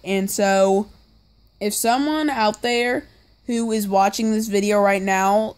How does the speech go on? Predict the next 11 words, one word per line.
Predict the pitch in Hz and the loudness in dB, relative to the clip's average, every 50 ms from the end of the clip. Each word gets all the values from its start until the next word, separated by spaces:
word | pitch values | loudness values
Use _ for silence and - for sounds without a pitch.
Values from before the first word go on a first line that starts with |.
| - 202 | -10 -8
just | 202 - 214 214 226 - - | -4 -2 0 0 0 0 0
so | 240 226 220 | 0 0 0
happened | 233 240 196 196 196 190 - 208 214 220 220 226 - | 0 0 -2 -2 -4 -2 -2 -2 -2 0 -2 -2 -2
to | - 240 214 208 202 196 | -2 -4 -4 -2 -4 -4
put | 190 - 226 190 190 | -2 0 0 0 2
a | 190 180 | 0 -2
copyright | 185 - 202 185 185 - 208 208 214 220 220 226 | -2 -2 -2 -2 -2 -2 -2 0 0 0 -2 -2
strike | - 254 233 226 226 240 | -4 -2 -2 -2 0 0
on | 233 233 233 | 0 0 0
that | 233 226 226 | 0 0 0
video, | 226 240 233 233 240 233 233 233 240 247 254 | -2 -2 -2 0 0 0 0 0 -2 -2 -6